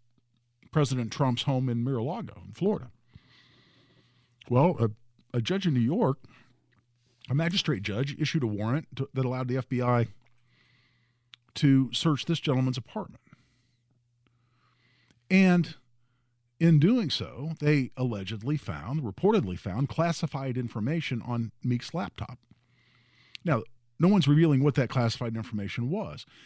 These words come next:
Immediately after having found, the F B I having found classified information on his laptop, gentleman goes missing.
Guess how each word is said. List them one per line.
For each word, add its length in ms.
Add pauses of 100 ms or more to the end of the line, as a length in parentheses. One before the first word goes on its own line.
(220)
Immediately 380
after 220
having 380
found, 720
the 100
F 100
B 140
I 160
having 280
found 440
classified 440
information 540
on 140
his 160
laptop, 480 (180)
gentleman 380
goes 240
missing. 380